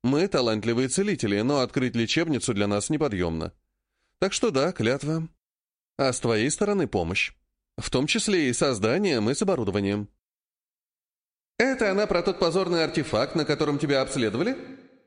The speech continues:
Он вообще бесполезен для диагностики. На нем ничего не видно». У меня сложилось впечатление, что существующие артефакты практически бесполезны для целителей.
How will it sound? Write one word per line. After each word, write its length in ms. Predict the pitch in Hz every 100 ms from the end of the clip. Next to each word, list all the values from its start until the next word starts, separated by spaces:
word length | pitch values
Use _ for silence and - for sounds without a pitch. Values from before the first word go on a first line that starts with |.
| _
Он 180 | 262 202
вообще 320 | 185 - 156
бесполезен 600 | 120 - 131 113 104 127
для 140 | 120
диагностики. 720 | 117 120 104 107 - 123 120 110 - - - _ _
На 140 | 202 185
нем 240 | 143 202
ничего 300 | 170 - 147
не 100 | 185
видно». 340 | 170 107 117 123 - - - _ _ _ _ _ _ _ _ _ -
У 100 | 82
меня 260 | 95 127
сложилось 520 | 190 185 180 202 180 -
впечатление, 720 | 170 - 165 180 185 160 127
что 260 | - 127 117
существующие 800 | 123 - 131 143 151 127 147
артефакты 640 | 127 - 135 175 160 139 107
практически 560 | 120 120 - 131 -
бесполезны 600 | 123 123 - 131 110 98
для 180 | 90 87
целителей. 600 | - 98 85 - 78 80